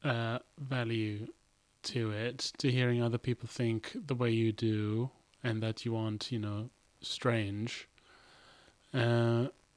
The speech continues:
yeah, I think, I think it's different from, 'cause I, I do find it a bit obnoxious the way the, so popular mental health talks about, say, depression,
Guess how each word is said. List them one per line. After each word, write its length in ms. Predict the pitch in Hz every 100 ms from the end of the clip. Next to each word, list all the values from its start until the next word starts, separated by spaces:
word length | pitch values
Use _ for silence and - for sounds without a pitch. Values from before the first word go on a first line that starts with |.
| _
yeah, 280 | - 147 135
I 60 | 135
think, 160 | 196
I 80 | 185
think 180 | 175 208
it's 120 | 170
different 340 | 135 156 165 139
from, 240 | 147 139
'cause 200 | - 151
I, 120 | 180 170 175
I 40 |
do 200 | 156 185
find 260 | 165 180 170
it 120 | 151
a 60 | 139
bit 200 | 147 135
obnoxious 580 | 131 127 - 123 - 196 311
the 300 | 160 135 143
way 260 | 135 131 123 151 302 294 - _ _ - -
the, 160 | 233 151 151
so 140 | 156
popular 760 | - 160 151 147 143 131 123 117 - -
mental 300 | 135 127 120
health 320 | 123 120 -
talks 280 | - 120 -
about, 460 | 113 117 110 117
say, 360 | - 120 107 104
depression, 720 | 101 - 117 107 - 113 131